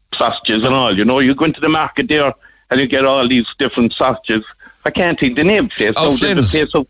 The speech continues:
Speaker 1: up
Speaker 2: O'Flynn's Gourmet Sausage Company.
Speaker 1: That's it, that's it. I've tried all their sausages. Jeez, they're all nice too, eh?
Speaker 2: Yeah, you get a good, good
Speaker 1: Nice.
Speaker 2: selection of sausages in the Marina Market as well. If people are going out already
Speaker 1: Yeah.
Speaker 2: in Black Market, I think there's one or two as well. Okay,
Speaker 1: Yeah.
Speaker 2: so, but bread, butter, blackcurrant jam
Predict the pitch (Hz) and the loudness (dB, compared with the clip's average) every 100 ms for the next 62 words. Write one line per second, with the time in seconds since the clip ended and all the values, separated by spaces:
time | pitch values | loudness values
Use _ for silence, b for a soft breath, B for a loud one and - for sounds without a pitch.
0 | - - 143 180 190 135 147 160 143 117 | -6 -2 0 2 2 2 2 2 2 2
1 | 143 139 95 - 92 82 76 - _ _ | 2 0 0 2 2 4 2 -2 _ _
2 | _ _ 131 170 170 - 151 147 - 143 | _ _ -4 -2 -2 -2 0 0 0 -2
3 | 139 - 127 120 - 143 156 - 165 151 | -2 0 0 0 0 0 0 0 0 2
4 | 160 170 208 190 135 - 110 - 139 160 | 2 2 2 2 0 -2 -2 -2 -2 -2
5 | - _ - 180 - 139 127 127 135 139 | -6 _ -2 -2 0 0 2 2 4 2
6 | 175 - 117 107 123 151 - _ _ _ | 0 0 2 4 2 0 -6 _ _ _
7 | _ _ - 160 165 180 185 202 139 139 | _ _ -4 -2 0 0 0 0 0 0
8 | 160 185 160 160 143 151 - 123 123 120 | 0 0 0 0 0 0 0 2 2 4
9 | 120 117 113 131 - 90 85 80 82 85 | 4 4 4 2 2 2 2 2 2 -2
10 | - 101 98 92 95 101 104 139 123 117 | -2 0 2 2 4 4 4 2 2 2
11 | 104 123 143 135 92 92 87 98 90 90 | 2 0 0 2 2 2 2 2 2 4
12 | 92 90 85 90 87 98 87 B B B | 4 4 2 2 4 4 2 B B B
13 | B B B _ 208 202 190 - 135 156 | B B B _ 0 2 0 -2 -2 -2
14 | 127 170 139 - 196 214 147 165 175 170 | 0 -2 -2 -2 0 0 0 2 2 2
15 | 156 107 113 104 - - 160 147 101 127 | 2 2 2 0 -2 0 2 4 2 0
16 | 131 | 2